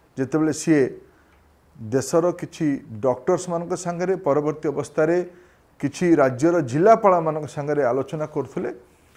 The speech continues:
ସେ ଗୋଟେ ପୁରୁଣା କଥାକୁ ଦୋହରେଇଛନ୍ତି। ଟ୍ରେସିଂ, ଟେଷ୍ଟିଂ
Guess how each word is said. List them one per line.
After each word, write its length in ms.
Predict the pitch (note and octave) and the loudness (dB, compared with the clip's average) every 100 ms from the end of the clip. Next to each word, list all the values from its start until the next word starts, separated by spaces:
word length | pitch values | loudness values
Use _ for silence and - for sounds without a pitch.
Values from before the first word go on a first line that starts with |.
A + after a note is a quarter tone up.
| - - | -20 -4
ସେ 60 | |
ଗୋଟେ 160 | E3 F#3 | 0 2
ପୁରୁଣା 360 | G3 F3+ A3 A#3 | 0 0 4 4
କଥାକୁ 440 | A#3 D3 E3+ E3+ A3+ | 2 -2 -4 -4 -2
ଦୋହରେଇଛନ୍ତି। 760 | D3 C3+ B2+ A#2 A#2 G2 F#2+ - _ _ _ _ _ _ _ _ _ _ _ _ _ _ _ _ _ | 0 2 2 0 -6 -12 -14 -18 _ _ _ _ _ _ _ _ _ _ _ _ _ _ _ _ _
ଟ୍ରେସିଂ, 480 | - E3 E3+ - A#3 A#3+ - _ _ _ _ _ _ _ - | 2 4 4 2 0 0 -8 _ _ _ _ _ _ _ 2
ଟେଷ୍ଟିଂ 500 | E3 - - A#3 | 2 0 -4 -2